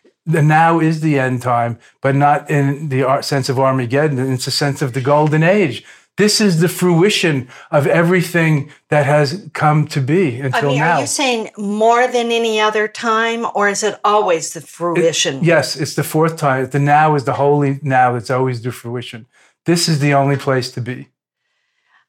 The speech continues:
Speaker 2: Okay, but
Speaker 1: It's always been the only place to be. So I don't think that the world's gonna end and the, the Christians are gonna rise up, or, you know,
Speaker 2: And the
Speaker 1: or
Speaker 2: rapture and
Speaker 1: the
Speaker 2: stuff,
Speaker 1: rapture. This
Speaker 2: yeah.
Speaker 1: is all a little bit of local lore and
Speaker 2: Right.
Speaker 1: local time.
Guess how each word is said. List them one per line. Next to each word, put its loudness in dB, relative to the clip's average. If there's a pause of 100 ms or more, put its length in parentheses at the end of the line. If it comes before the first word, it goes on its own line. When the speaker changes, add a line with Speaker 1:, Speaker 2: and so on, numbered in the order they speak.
(160)
Speaker 2:
Okay, -4
but -2
Speaker 1:
It's 0
always 4
been 0
the 2
only 2
place -2
to -6
be. -8 (240)
So 0
I 6
don't 0
think 0
that 0 (320)
the 0
world's 2
gonna -2
end 2
and -2 (600)
the, 0
the -2
Christians 0
are 0
gonna 0
rise 0
up, 0
or, -2 (300)
you 0
know, 2
Speaker 2:
And -
the 2
Speaker 1:
or 0
Speaker 2:
rapture 0
and -6
Speaker 1:
the 2
Speaker 2:
stuff, 2
Speaker 1:
rapture. 2
This -2
Speaker 2:
yeah. 0
Speaker 1:
is -2
all 4
a 2
little 2
bit 0
of -2
local 0
lore 0
and -8
Speaker 2:
Right. -2
Speaker 1:
local -4
time. -8